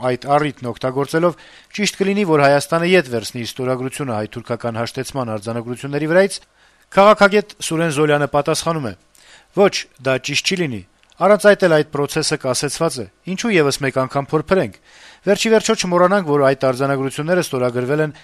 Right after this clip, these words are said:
երեք ամենաազդեցիկ պետությունների արտաքին գործերի նախարարների ներկայությամբ։ Ինչու ևս մեկ անգամ այդ մարդկանց անհարմար վիճակի մեջ դնել և հեշտացնել թուրքերի գործը։ Եթե մենք չենք ուզում այդ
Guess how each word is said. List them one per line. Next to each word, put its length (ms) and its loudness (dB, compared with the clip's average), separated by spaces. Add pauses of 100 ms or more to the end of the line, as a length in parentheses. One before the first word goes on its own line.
(220)
երեք 320 4
ամենաազդեցիկ 800 -2
պետությունների 560 -6
արտաքին 480 -6
գործերի 400 -4
նախարարների 560 -2
ներկայությամբ։ 560 0 (640)
Ինչու 240 0
ևս 260 2
մեկ 200 0
անգամ 260 -2
այդ 240 -2
մարդկանց 300 -4 (100)
անհարմար 480 -2
վիճակի 320 -4
մեջ 240 -2
դնել 220 0 (100)
և 160 0
հեշտացնել 480 2
թուրքերի 400 -6
գործը։ 320 -4 (640)
Եթե 240 2
մենք 160 -2
չենք 240 2
ուզում 200 -2
այդ 140 0